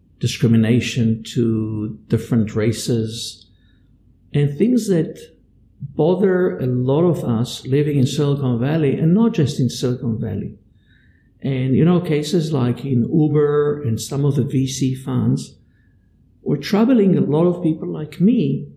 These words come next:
who hope that startups in Silicon Valley and beyond will share this common practice of not being bad,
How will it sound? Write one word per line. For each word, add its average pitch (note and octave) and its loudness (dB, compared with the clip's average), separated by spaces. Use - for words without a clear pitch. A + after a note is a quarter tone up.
who D#3+ 0
hope A#3+ 0
that C#3+ -4
startups A#3 0
in D3+ 2
Silicon F3+ 2
Valley F3+ 0
and C#3+ 0
beyond C#3+ 2
will F3 -4
share G#3+ 0
this D3+ -4
common A3 2
practice F3+ -2
of D#3+ -8
not E3+ 2
being E3+ 0
bad, C3 2